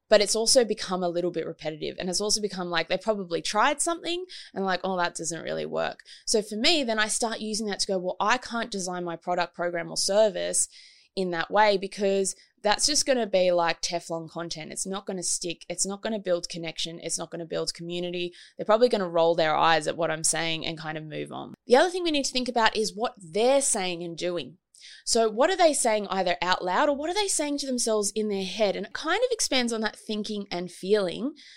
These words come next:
but it's more like, what are the stories that they're telling themselves, or what are the stories that they're telling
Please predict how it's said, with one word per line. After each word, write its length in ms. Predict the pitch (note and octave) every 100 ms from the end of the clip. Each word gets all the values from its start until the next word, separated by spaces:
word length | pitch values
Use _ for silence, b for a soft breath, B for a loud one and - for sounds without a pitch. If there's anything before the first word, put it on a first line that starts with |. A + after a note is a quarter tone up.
| B _
but 200 | A3 G#3+
it's 160 | A3+ -
more 200 | B3+ F4
like, 180 | E4+ A#3+
what 200 | F#3 D#4+
are 60 |
the 100 | A#4
stories 480 | - - A3 A3+ G#3+
that 180 | G3+ F#3+
they're 240 | F#3 A3+
telling 380 | B3 G#3 G#3 A#3
themselves, 460 | A3+ G3+ E3+ E3+ -
or 80 | F#3+
what 160 | A3
are 40 | D#4
the 80 |
stories 400 | D#4+ - A3+ G#3+
that 180 | G#3 G3
they're 220 | F#3 F#3+
telling 420 | F#3 F3+ F3 F3